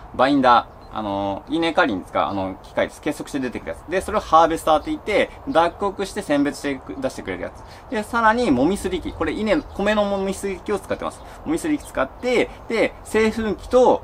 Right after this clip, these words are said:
ふるい、自動ふるい機。これを使って、ようやく粉にしてできるんですけど、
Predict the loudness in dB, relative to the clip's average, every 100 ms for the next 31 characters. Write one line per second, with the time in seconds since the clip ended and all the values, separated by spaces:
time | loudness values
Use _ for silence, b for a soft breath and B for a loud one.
0 | -6 -6 2 4 4 0 2 4 4 4
1 | 2 2 -4 -10 -8 -2 0 2 0 -6
2 | 2 2 2 -4 2 6 8 8 4 -2
3 | 0 2 0 -2 -2 2 2 4 2 4
4 | 2 0 -4 0 2 2